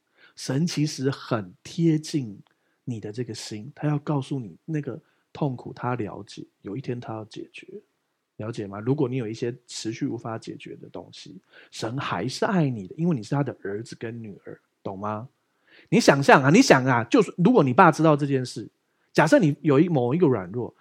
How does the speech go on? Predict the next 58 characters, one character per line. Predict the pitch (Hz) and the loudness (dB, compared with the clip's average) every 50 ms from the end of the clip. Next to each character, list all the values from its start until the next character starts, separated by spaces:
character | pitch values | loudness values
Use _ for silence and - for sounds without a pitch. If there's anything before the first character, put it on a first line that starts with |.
| _ _ | _ _
然 | _ 170 | _ 2
后 | 220 254 | 4 4
你 | 180 123 | 2 2
爸 | - 208 185 165 | 2 4 2 2
知 | 143 - | 2 2
道 | 151 156 143 | 2 2 4
这 | 135 139 | 2 2
件 | 127 127 113 107 | -2 -2 -4 -4
事， | - - 113 90 - _ _ _ _ _ _ _ _ _ _ _ _ _ _ _ _ _ | -8 -12 -14 -14 -14 _ _ _ _ _ _ _ _ _ _ _ _ _ _ _ _ _
他 | - 135 139 | 0 2 4
会 | 147 139 | 4 4
怎 | - - 92 - | 2 0 -12 -12
样 | 104 95 82 _ _ _ _ _ _ _ _ _ _ _ _ _ _ _ | -12 -14 -14 _ _ _ _ _ _ _ _ _ _ _ _ _ _ _
？“我 | - 330 | 6 10
爸 | 285 349 359 349 | 12 12 12 12
会 | 330 | 12
打 | 339 262 277 311 | 12 12 10 10
死 | 277 262 269 294 | 12 12 12 12
我。” | 294 277 240 196 - _ _ - - - | 12 12 10 6 -4 _ _ -20 -10 4
哦， | - 170 165 | 6 6 8
那 | 233 262 | 8 6
你 | 196 143 | 6 6
爸 | 131 202 196 175 | 8 10 10 10
不 | 156 - - 143 | 10 8 2 0
算 | 131 170 160 147 | 2 4 2 2
是 | 139 160 | 2 2
我 | 151 120 107 113 | 2 2 2 2
要 | 127 139 | 0 0
举 | - - 92 | 0 -4 -10
的 | 92 | -6
例 | 104 120 107 | -6 -6 -6
子。 | - - - _ _ _ _ _ | -6 -14 -20 _ _ _ _ _
通 | - 277 320 | 6 8 8
常 | 330 262 202 | 10 10 10
来 | 196 | 12
说， | 208 233 | 10 10
爸 | 208 - - | 12 12 10
爸 | 175 170 | 12 12
会 | 196 196 | 12 12
生 | 196 196 180 | 10 8 2
气， | 185 - 220 | 4 2 6
会 | 170 - 156 | 8 8 8
有 | |
一 | 139 147 | 8 6
定 | 180 196 | 4 4
程 | 165 147 131 139 | 4 2 4 6
度 | 170 165 | 6 4
的 | 139 123 | 4 4
管 | - 104 90 - | 2 -4 -4 0
教， | - 151 120 | 0 -2 0
可 | 110 | 2
是 | 139 156 | 4 4
他 | 208 | 4
不 | - - 139 | 4 4 0
会 | 156 | 0
打 | 147 - 95 92 107 | 0 -2 -4 -4 -8
死 | - - 78 | -8 -10 -16
你， | 85 92 95 | -16 -18 -20